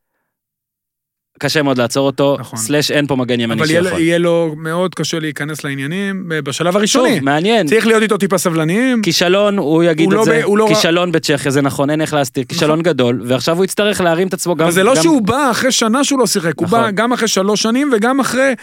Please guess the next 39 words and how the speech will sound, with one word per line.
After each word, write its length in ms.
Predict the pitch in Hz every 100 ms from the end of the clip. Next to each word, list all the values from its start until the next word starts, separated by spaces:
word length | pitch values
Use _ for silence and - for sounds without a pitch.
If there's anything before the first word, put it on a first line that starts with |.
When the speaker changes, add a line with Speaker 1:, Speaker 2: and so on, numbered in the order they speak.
| - - _ _
Speaker 2:
פציעה 380 | - - 226 277
קשה, 360 | - 247 175 139 - -
שהוא 220 | - 196
ממנה 520 | 202 202 196 233 247
עדיין 220 | 220 233
לא 60 | 240
חזר 220 | 214 214
למשחקים 380 | 226 220 196 220 208
Speaker 1:
איך 80 |
Speaker 2:
תחרותיים. 400 | 156 196 185 214
Speaker 1:
עברו 120 | 220 190
שלוש 280 | 190 185
שנים? 220 | 185 185 147
זה 100 | 98
מטורף. 460 | 113 101 113 -
שלוש? 500 | - 117 190 - - _ -
Speaker 2:
שלוש 180 | 139 165
שנים. 140 | 214 226
Speaker 1:
שלוש 280 | 151 208
שנים? 320 | 202 156 226 220 _ _ _ _
מה 100 | 156
עוש-, 280 | 247 240 -
שלוש 260 | 151 202 220
שנים? 320 | 190 233 240 _ _
Speaker 2:
אתה 100 | -
מבין? 120 | 143
Speaker 1:
אני 180 | 170 233
חצי 240 | 247 -
צ'כ-, 160 | 220 269
הוא 80 | 180
יותר 120 | 226
חצי 220 | 220 233
צ'כי 280 | 226 233 226
ממני 200 | 226 208
עכשיו. 220 | 127 113 98
Speaker 2:
אתה 100 | -
מבין? 320 | 135 147 214 202
אז 100 | 160
זה, 380 | 220 233 233